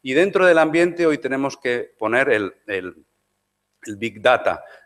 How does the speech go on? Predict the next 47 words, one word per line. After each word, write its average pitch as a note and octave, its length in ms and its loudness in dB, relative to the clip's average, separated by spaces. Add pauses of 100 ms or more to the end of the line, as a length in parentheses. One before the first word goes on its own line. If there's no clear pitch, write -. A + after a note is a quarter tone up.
ah, G2+ 320 -2
la, G2+ 240 -2
la, G#2 240 -4
la G#2 100 -4
información G#2+ 960 -2
que, F2+ 340 -8
que F2+ 240 -4
es, - 180 -10
es G#2+ 280 -10
el, F#2+ 240 -10
el G2 160 -14
otro A2 260 -6
gran G#2+ 260 -2
problema G#2+ 380 -6
que A2+ 80 -8
tenemos F#2+ 380 -14
para, F#2+ 360 -12
para F#2+ 200 -10
asimilar G2 480 -8
la G2 120 -4
ciencia, F#2+ 400 -12
¿no? A#2 200 -6 (280)
El, F#2 220 -8
el G2 140 -8
dato A2+ 260 0
gordo, G2 580 0
diríamos F#2 520 -8
hoy. D#2 240 -8 (340)
Eh, F2 320 -8
la F#2 180 -12
cantidad G#2+ 360 0
de A#2 80 2
datos B2+ 500 0
y G#2 120 -12
cantidad G2+ 380 -4
de C3 60 0
información B2+ 800 -4 (340)
que A2 380 -2
es B2+ 240 -10
uno C3 200 -4
de A#2+ 60 -4
los A#2 180 -4
problemas A2+ 580 -4 (100)
de G2 100 -10
los F#2 160 -12
que, F#2+ 160 -8
eh, F2+ 60 -16